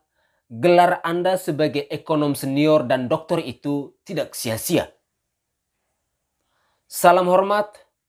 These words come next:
salam N K R I, salam Nusantara. Kepada pemirsa Sainai T V, mari kita tetap kritis dalam menanggapi berbagai macam cuitan-cuitan di media sosial saat ini.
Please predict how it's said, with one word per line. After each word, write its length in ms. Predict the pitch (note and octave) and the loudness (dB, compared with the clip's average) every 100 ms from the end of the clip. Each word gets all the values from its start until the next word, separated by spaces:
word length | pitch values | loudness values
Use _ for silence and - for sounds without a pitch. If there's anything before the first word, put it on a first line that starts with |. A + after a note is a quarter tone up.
| _ _ | _ _
salam 480 | - - D3 D3 D3 | -8 -2 2 0 0
N 160 | C#3 C3+ | -6 -2
K 80 | |
R 240 | C#3 C#3+ C#3 | 0 0 -2
I, 400 | D3+ C3+ B2 - _ | -2 -4 -6 -14 _
salam 480 | - C#3+ B2 A#2 | -10 -4 -2 -2
Nusantara. 640 | A#2 A#2 A2+ A2 B2 E2 - _ _ _ _ _ _ _ _ _ _ _ - | -4 -6 -8 -4 -4 -4 -10 _ _ _ _ _ _ _ _ _ _ _ -6
Kepada 400 | E3+ F3+ F#3 F#3 | 2 4 4 2
pemirsa 480 | F3 F3 D3+ E3+ | 0 0 0 -4
Sainai 400 | D#3+ E3 D#3+ D#3 | -2 -2 0 -2
T 80 | D#3 | -4
V, 400 | D3+ F3+ G3 G3 _ _ _ _ _ _ | -6 -4 -6 -8 _ _ _ _ _ _
mari 480 | C3+ D3+ D#3 F3 F3 | 0 2 4 2 -2
kita 240 | D3+ D#3 | -6 -8
tetap 320 | - D#3 D3+ | -4 -6 -4
kritis 560 | D#3+ D#3 C#3 - - - _ _ _ _ _ _ _ _ | -6 -6 -8 -10 -14 -18 _ _ _ _ _ _ _ _
dalam 400 | A2 C#3+ D3 D3 | 0 4 4 2
menanggapi 720 | C#3 C3+ D3 D3+ D#3 E3+ D#3+ | -2 -2 0 2 2 2 -2
berbagai 480 | C#3 B2 C3+ C3 C3+ | -2 0 0 0 -4
macam 480 | C3+ C3 - C#3 C3+ | -4 -6 -6 -6 -6
cuitan-cuitan 880 | - C3+ B2 D3 C#3 C#3 B2+ C3+ | -8 -8 -4 -4 -4 -6 -4 -4
di 80 | B2+ | -2
media 320 | B2+ B2 B2 | -2 -2 -2
sosial 480 | A#2+ B2+ - A#2+ A2 | -4 -8 -2 -2 -2
saat 240 | G#2+ A2 - | -2 -6 -4
ini. 320 | A#2+ G#2 | -6 -6